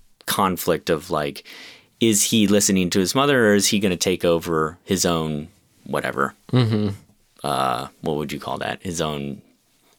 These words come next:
Speaker 1: ah.
Speaker 2: What?
Speaker 1: Like, he's himself as opposed to his mother. So he, he,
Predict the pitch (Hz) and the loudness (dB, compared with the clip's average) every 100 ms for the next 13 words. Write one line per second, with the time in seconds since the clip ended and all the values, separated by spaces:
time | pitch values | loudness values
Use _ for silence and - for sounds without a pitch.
0 | _ _ - 104 85 - - _ _ 107 | _ _ -6 -2 -2 -4 -16 _ _ -2
1 | 95 95 - 101 - _ - 95 80 - | 0 0 -4 -8 -10 _ -2 -2 -2 -10
2 | - - - _ _ - 127 123 117 104 | -18 -20 -20 _ _ -2 2 4 4 4
3 | 98 - 92 90 - - 87 85 80 85 | 4 4 4 2 0 -4 -4 -2 0 0
4 | - 85 76 76 65 62 50 - - _ | 0 -2 -4 -4 -4 -4 -6 -10 -18 _
5 | - 107 90 101 90 - 104 90 82 | -4 -2 -2 -2 -4 -4 -2 -2 -2